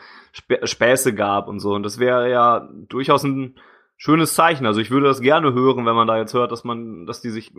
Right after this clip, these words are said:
lieber wieder grüner geworden sind und dass es da eine bessere Stimmung im Team gibt.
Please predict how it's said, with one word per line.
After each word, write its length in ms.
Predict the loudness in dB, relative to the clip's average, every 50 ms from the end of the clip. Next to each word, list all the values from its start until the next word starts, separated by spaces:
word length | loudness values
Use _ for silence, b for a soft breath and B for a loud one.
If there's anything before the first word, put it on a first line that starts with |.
| -14 -8
lieber 420 | -6 -2 0 0 0 0 -2 -6 -12 -16 -16 -18 -20 -20 -16
wieder 480 | -14 -6 0 2 2 4 4 2 -2 -4 -10 -10 -8
grüner 360 | -4 0 2 2 4 4 2
geworden 420 | 2 2 2 2 2 2 0 -2
sind 220 | -2 -4 -4 -4 -4
und 80 | -6
dass 120 | -6 -6 -8
es 140 | -10 -6
da 120 | -4 -4 -4
eine 120 | -4 -6
bessere 300 | -8 -10 -10 -10 -12 -12
Stimmung 340 | -10 -8 -6 -6 -4 -6 -6
im 140 | -8 -10 -10
Team 260 | -10 -10 -10 -8 -8
gibt. 160 | -10 -10 B